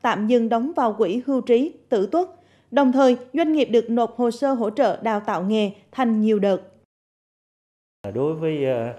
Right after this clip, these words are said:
Speaker 2: người, ờ, sử dụng lao động thì có một số các cái điểm mới. Ờ, ví dụ như là giảm cái điều kiện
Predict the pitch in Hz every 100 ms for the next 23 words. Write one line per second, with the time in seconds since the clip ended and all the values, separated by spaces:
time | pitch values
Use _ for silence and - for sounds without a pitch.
0 | - - _ _ _ _ 131 117 123 131
1 | 117 110 107 104 - 120 131 131 135 131
2 | - - - - _ - 107 92 123 139
3 | 101 - 131 135 - 131 135 95 101 113
4 | - - - _ _ _ _ _ _ 110
5 | 104 98 131 160 135 127 120 120 110 104
6 | 101 90 - - 147 117 113 127 180 139
7 | 135 127 135